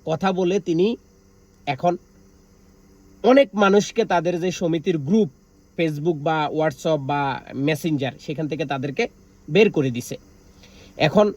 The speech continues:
তাদেরকে বের করে দিছে, হ্যাঁ, হয়তো আপনার ওদেরকে পছন্দ না হইতে পারে, এই কারণে আপনি বের করে দিছেন, ওকে। এখন যাদেরকে পছন্দ হয় বা যাদেরকে আপনি ভালো লাগে বা যাদের কথাগুলো আপনি মানেন, ঠিক ওই রকম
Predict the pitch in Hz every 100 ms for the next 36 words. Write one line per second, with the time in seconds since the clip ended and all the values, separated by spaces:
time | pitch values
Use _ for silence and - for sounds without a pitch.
0 | - - - - 175 170 208 247 190 196
1 | 214 233 233 196 208 - 226 226 - _
2 | - - _ _ _ _ - _ - -
3 | 220 208 - _ - 180 190 226 226 226
4 | 196 196 202 185 - 180 202 220 185 208
5 | 214 202 208 208 220 202 180 165 160 175
6 | 175 175 170 180 190 185 135 131 143 175
7 | - - _ _ - - - - 202 156
8 | 180 196 233 254 180 196 214 208 208 180
9 | 160 151 156 160 151 160 196 180 180 147
10 | 170 190 196 175 202 165 151 143 165 -
11 | 165 175 160 185 180 180 160 185 220 139
12 | - - _ - - 214 - - 208 240
13 | 254 220 220